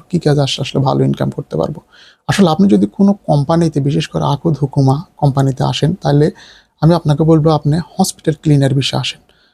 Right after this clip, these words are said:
হসপিটাল ক্লিনার ভিসা আসলে আপনার কী কী সুযোগ সুবিধা সেটা আপনাদেরকে আমি বলতেছি। কারণ এই হসপিটাল ক্লিনার ভিসা আসলে আপনি আপনার স্যালারির থেকে বাড়তি ইনকাম করতে পারবেন ভালো, এবং কি আপনি ভালো সুযোগ সুবিধা পাবেন। বিশেষ করে আপনি যদি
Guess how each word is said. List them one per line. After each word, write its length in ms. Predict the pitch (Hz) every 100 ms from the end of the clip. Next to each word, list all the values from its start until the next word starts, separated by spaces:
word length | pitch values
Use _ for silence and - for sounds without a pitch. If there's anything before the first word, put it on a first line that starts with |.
| _ -
হসপিটাল 340 | 175 226 220
ক্লিনার 340 | 208 202 202 190
ভিসা 240 | 185 190
আসলে 260 | 185 - 180
আপনার 240 | 170 160 -
কী 100 | 175
কী 120 | 185
সুযোগ 320 | 160 160 147
সুবিধা 440 | - 143 147 147 151 _ _ _
সেটা 220 | - 165 147
আপনাদেরকে 380 | - 139 127 131
আমি 80 |
বলতেছি। 460 | 127 131 127 - 151 - _ _ -
কারণ 180 | 180
এই 140 | 202 190
হসপিটাল 380 | 175 - 208 220
ক্লিনার 400 | 196 175 175 185
ভিসা 260 | 175 160 175
আসলে 240 | 147 165
আপনি 280 | 151 151 151
আপনার 180 | 147 135
স্যালারির 420 | - 147 156 170 -
থেকে 280 | 160 156 165 - _ -
বাড়তি 360 | 147 143 - 165
ইনকাম 260 | 147 143
করতে 260 | 131 131 143
পারবেন 320 | 135 131 135
ভালো, 240 | 127 143 139 _ _ _ _
এবং 200 | 160 175
কি 100 | 175
আপনি 260 | 180 170 175 151
ভালো 240 | 160 160
সুযোগ 280 | - 143 135
সুবিধা 360 | - 135 135
পাবেন। 280 | 135 131 135 - _ _ _ _ _
বিশেষ 280 | 147 - 160
করে 260 | - 190 185
আপনি 280 | 156 - 143
যদি 340 | 143 147 143